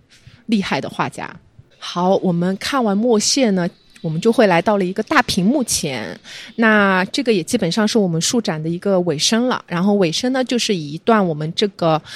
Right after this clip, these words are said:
呃，书展的策展人之一，法国的人类学家 Bruce Achbert，他提供概念设计做的一套，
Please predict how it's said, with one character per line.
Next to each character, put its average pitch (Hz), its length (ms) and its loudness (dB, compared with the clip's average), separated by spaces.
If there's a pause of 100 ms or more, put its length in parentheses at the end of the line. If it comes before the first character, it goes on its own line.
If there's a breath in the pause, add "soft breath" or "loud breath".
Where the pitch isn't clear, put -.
(140 loud breath)
呃， 170 180 -2
书 240 200 0
展 160 180 0
的 156 80 -2
策 - 180 0
展 165 180 -2
人 156 120 -2
之 214 140 -4
一， 226 120 -2
法 - 160 2
国 156 160 2
的 185 120 0
人 160 200 -2
类 233 160 2
学 165 220 0
家 170 160 0
Bruce 208 360 -2
Achbert， 185 500 -2 (340 loud breath)
他 240 200 0
提 190 200 -2
供 208 220 0
概 254 180 2
念 190 180 2
设 202 240 0
计 185 220 -4
做 220 260 2
的 175 160 0
一 185 300 -8
套， 190 360 2